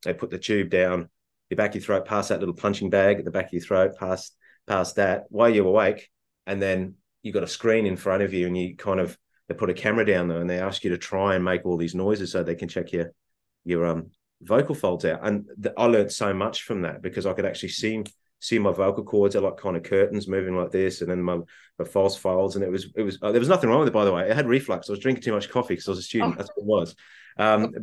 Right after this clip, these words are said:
Speaker 1: but, but it was really, it was mind blowing. So when that happened, and I had a teacher who was teaching me about the voice me-, as a mechanism rather than a sound,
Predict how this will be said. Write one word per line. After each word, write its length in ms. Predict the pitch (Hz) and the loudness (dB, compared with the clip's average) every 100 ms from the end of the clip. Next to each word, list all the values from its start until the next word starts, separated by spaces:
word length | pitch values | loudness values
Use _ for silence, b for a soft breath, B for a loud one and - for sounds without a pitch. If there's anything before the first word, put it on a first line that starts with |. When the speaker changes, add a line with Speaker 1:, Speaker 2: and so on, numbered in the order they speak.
| 104 | -2
Speaker 1:
but, 240 | 117 120 | -2 0
but 140 | 117 120 | 2 4
it 80 | 117 | 2
was 120 | 120 | 0
really, 220 | 135 151 | 2 2
it 140 | 107 113 | 2 -2
was 140 | 98 | -4
mind 260 | 113 123 123 | 0 2 2
blowing. 240 | 104 90 | 0 -2
So 240 | - 101 104 | -2 -2 -2
when 400 | 117 107 120 117 | -4 0 2 2
that 160 | 127 | 0
happened, 340 | 127 120 120 117 | -2 -2 -2 0
and 180 | 101 | -2
I 40 | 98 | -2
had 160 | 107 | -4
a 40 | 95 | -6
teacher 560 | - 107 107 95 92 b b _ - | -4 -2 0 0 0 b b _ -4
who 120 | 104 | 0
was 380 | 101 87 - _ - | 0 -2 -10 _ -4
teaching 320 | 120 104 101 | -2 -2 0
me 80 | 95 | 0
about 280 | 87 90 - | 0 0 -2
the 100 | 90 | -6
voice 340 | 92 95 87 | -2 -4 -2
me-, 100 | 92 92 | -4 -4
as 160 | 92 90 | -4 -2
a 60 | |
mechanism 520 | 87 92 101 92 92 | -2 -2 -2 -4 -2
rather 220 | 90 87 87 | -2 0 -2
than 120 | 87 | -4
a 60 | |
sound, 480 | 82 95 92 82 104 | -4 -2 -2 -4 -8